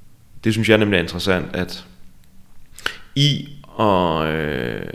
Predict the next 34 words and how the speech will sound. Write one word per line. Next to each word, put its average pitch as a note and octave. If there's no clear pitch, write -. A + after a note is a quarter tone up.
og -
det G#2+
er G2
så F#2
lidt F#2+
til -
anden G2+
del -
af, E2+
ikke, F2
men E2+
som E2
jeg F2
kom F2
i F2
tanke F#2+
om, F#2+
altså F2
der E2+
er E2+
en G#2
ting, G2+
at F#2+
man F#2
observerer A2
egoet. F#2
Jeg F#2+
kan F#2
rigtig F#2+
godt F2
lide F#2
Ram F2
Dass's E2
begreb, F2